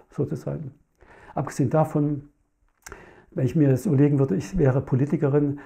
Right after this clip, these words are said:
so wie das in diesem Leben abläuft, da würde ich mich ja ma-, maßlos schämen.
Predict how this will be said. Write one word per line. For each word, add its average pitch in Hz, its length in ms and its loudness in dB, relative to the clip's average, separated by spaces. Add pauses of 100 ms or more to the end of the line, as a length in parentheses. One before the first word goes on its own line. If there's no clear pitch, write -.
(120)
so 143 160 -4
wie 165 180 -2
das 147 220 -4
in 185 100 -4
diesem 151 320 0
Leben 143 240 2
abläuft, 147 460 -2
da 143 80 -2
würde 135 140 0
ich 135 100 -8
mich 139 120 -6
ja 143 120 -2
ma-, 139 160 -2
maßlos 143 420 0
schämen. 151 380 -2